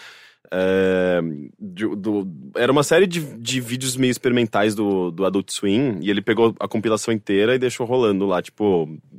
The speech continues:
sei lá, pra ficar no ambiente mesmo. É,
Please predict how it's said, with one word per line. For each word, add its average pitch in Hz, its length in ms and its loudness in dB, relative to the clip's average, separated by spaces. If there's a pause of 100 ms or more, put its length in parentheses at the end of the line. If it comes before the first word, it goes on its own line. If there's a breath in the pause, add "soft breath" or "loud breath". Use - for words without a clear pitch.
(160)
sei 131 100 0
lá, 90 220 2 (1040)
pra 101 120 -2
ficar - 140 -4
no 110 80 2
ambiente 101 400 -2
mesmo. 73 200 -8 (500 soft breath)
É, 90 460 -4